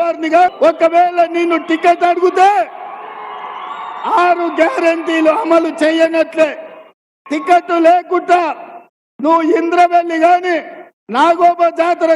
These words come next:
గాని, భద్రాచలం రాముల వారిని గాని, యాదగిరిగుట్ట లక్ష్మీ నరసింహస్వామిని దర్శించుకోవడానికి ఒక్క పైసా అడగకపోతే మా ఆరు గ్యారెంటీలను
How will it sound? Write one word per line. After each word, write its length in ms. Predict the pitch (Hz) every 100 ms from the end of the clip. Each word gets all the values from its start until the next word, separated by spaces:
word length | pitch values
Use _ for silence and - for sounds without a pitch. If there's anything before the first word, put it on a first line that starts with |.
| 320
గాని, 320 | 359 359 359 285 - - - _
భద్రాచలం 720 | 277 302 330 349 339 339 330 320
రాముల 340 | - 349 339
వారిని 360 | 339 339 320 320
గాని, 400 | 311 359 370 359 277 - - _ _
యాదగిరిగుట్ట 760 | 233 294 320 311 311 302 294 294
లక్ష్మీ 480 | 285 403 330 - 294
నరసింహస్వామిని 920 | 269 269 277 277 262 254 269 262 254
దర్శించుకోవడానికి 1160 | 269 254 254 294 294 - 302 311 339 359 359 359 269 - - - -
ఒక్క 340 | 247 269 - 262
పైసా 460 | 262 247 262 254 247
అడగకపోతే 800 | 247 320 302 302 294 277 277 269 233 - - - -
మా 80 | 233
ఆరు 380 | 226 240 269 262
గ్యారెంటీలను 960 | 220 403 277 269 262 262 254 269 254